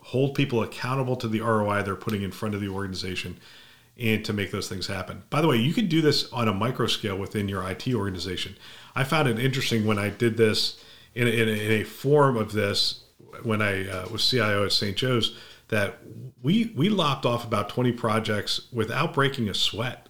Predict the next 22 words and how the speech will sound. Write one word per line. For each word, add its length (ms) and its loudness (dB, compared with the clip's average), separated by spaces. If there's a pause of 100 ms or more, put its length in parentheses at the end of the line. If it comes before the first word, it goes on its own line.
Like, 200 2
nobody 440 4
in 80 4
the 80 6
organization 640 2
put 140 -2
up 80 -6
a 80 -8
fight 520 -2
or 220 0
even 380 0
noticed. 520 -8 (800)
It 80 0
was 240 2
that 280 0
easy 280 0
to 100 0
lop 320 -2
off 220 -4
about 240 -6
twenty 240 -4
projects. 580 -8